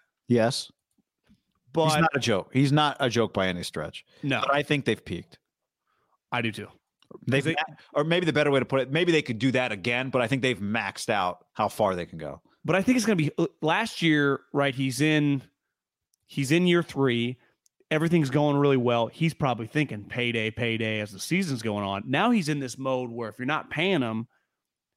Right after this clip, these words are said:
Speaker 2: he is not like Mister Tough It Through Adversity guy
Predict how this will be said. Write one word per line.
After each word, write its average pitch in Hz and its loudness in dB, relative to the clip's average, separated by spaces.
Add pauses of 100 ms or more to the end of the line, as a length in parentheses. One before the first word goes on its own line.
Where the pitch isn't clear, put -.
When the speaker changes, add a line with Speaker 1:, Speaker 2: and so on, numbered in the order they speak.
(560)
Speaker 2:
he 233 0
is 123 -2
not 170 0
like 117 -4
Mister 147 -2 (1000)
Tough 160 0
It 120 -10
Through 147 4
Adversity 135 0
guy 90 -4